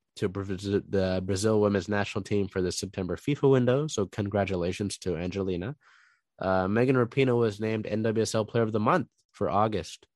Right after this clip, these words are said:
So good for Megan. Um, and then both Megan and Jess Fishlock were named to the N W S L Team of the Month. Those are two players that have been with this club since the inception.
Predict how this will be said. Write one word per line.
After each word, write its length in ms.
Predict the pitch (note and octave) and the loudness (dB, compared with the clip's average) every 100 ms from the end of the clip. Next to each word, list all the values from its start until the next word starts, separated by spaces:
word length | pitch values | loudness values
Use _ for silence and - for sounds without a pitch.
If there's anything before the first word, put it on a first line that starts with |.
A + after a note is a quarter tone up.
| _ _ _ _ | _ _ _ _
So 300 | - F2+ F#2+ _ _ _ - | -10 -8 -10 _ _ _ -2
good 160 | G#2+ | 0
for 100 | A2 | 2
Megan. 420 | A2 G2 F#2 B2 D3+ _ _ _ _ _ _ - | 2 2 0 -4 -6 _ _ _ _ _ _ -4
Um, 480 | G2 G2 F#2 F2+ - | -2 0 0 -4 -4
and 160 | G#2+ | -2
then 120 | G#2+ | 0
both 200 | G#2 A2 | 0 0
Megan 460 | G#2 A2 B2 C3 A#2 A2 | 0 0 2 0 0 -2
and 240 | A2+ A2 | 0 0
Jess 200 | G2+ G2 | -2 -2
Fishlock 560 | - A2 - G#2+ G#2 - | -2 -4 0 0 0 0
were 120 | G2+ | -2
named 240 | G2+ G2+ | 0 0
to 80 | G#2 | -2
the 140 | G2+ - | -2 0
N 160 | A2 | 2
W 260 | A2 A2 G#2+ | 2 4 2
S 140 | - | 2
L 120 | G#2+ | 0
Team 500 | G2+ - G#2+ G#2+ G#2 - _ _ | -2 -2 -2 -2 -4 -8 _ _
of 180 | G2 G#2 | -2 0
the 100 | G#2 | 0
Month. 320 | G#2 G2+ E2 - | 0 0 -4 -2
Those 220 | A2 A2 | 0 2
are 80 | G2+ | 0
two 240 | - D#3+ | 2 0
players 460 | D3 B2+ A#2+ A#2 G#2+ | 4 4 6 4 2
that 100 | G#2+ | 0
have 260 | G#2 F#2+ | 0 -2
been 300 | F#2+ A#2 A#2 | 0 2 2
with 180 | G#2+ G2 | -2 -4
this 180 | A2 G#2+ | -6 -8
club 440 | - G#2 G2 F#2 F#2 _ _ _ _ | -4 0 2 0 -6 _ _ _ _
since 300 | - B2+ A#2+ | -2 -2 0
the 100 | A#2 | -2
inception. 680 | G#2 F#2+ G#2 F#2+ - F#2+ F#2+ | -2 0 -2 -2 -4 -6 -6